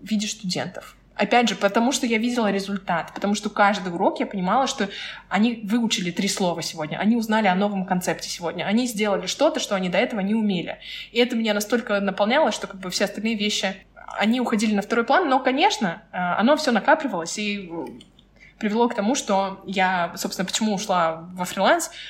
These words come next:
просто потому что я довела себя до нервного, физического изнемождения, просто потому что я слишком долго игнорировала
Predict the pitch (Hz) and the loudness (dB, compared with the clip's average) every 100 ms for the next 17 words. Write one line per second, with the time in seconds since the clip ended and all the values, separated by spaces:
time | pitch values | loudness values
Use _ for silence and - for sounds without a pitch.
0 | - 220 220 - 220 233 226 202 202 202 | -8 -4 -4 -2 -2 -2 -2 -2 0 -2
1 | 220 - 196 180 180 190 180 175 165 - | -2 0 0 0 -4 -4 -2 -2 -2 -2
2 | - 65 - 196 220 214 202 185 190 190 | -4 -8 -6 0 0 0 0 -2 -2 -2
3 | 190 202 - - 175 170 185 180 196 320 | -2 0 0 -2 -2 0 0 0 2 2
4 | 349 - 214 - 233 214 220 196 233 - | 2 0 -4 -4 -4 -2 0 -2 -2 -4
5 | 202 214 208 202 202 196 202 185 175 | 0 2 2 0 0 0 -2 0 -2